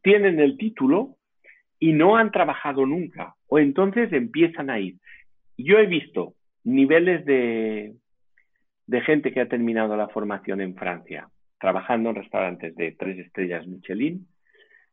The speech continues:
sacando partidas adelante solos. Y en España se dedican a pelar y a cortar, porque no, no tienen la habilidad, ¿no? Como yo me acuerdo del,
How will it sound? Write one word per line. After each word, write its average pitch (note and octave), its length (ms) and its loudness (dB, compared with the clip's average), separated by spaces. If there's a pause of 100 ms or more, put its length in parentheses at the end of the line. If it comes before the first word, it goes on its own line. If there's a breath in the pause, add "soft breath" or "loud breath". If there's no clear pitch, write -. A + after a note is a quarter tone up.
(360)
sacando E3+ 560 2
partidas D3+ 560 0
adelante A2+ 640 -4
solos. D#2+ 300 -8 (420)
Y C3 100 4
en C3+ 100 6
España D#3+ 520 0
se C#3 80 -4
dedican C#3 480 0
a C3+ 100 -4
pelar B2+ 380 2
y B2+ 80 -6
a A2 80 -8
cortar, F2+ 380 -10 (960)
porque C#3+ 340 2
no, E3 460 0 (360 soft breath)
no D3+ 320 2
tienen D3 920 -4 (120)
la A#2+ 160 4
habilidad, G#2 640 0
¿no? D3 280 -8
Como G2+ 500 -6
yo C#3 180 0
me C#3+ 280 -6
acuerdo D#3+ 380 -2
del, A2+ 440 0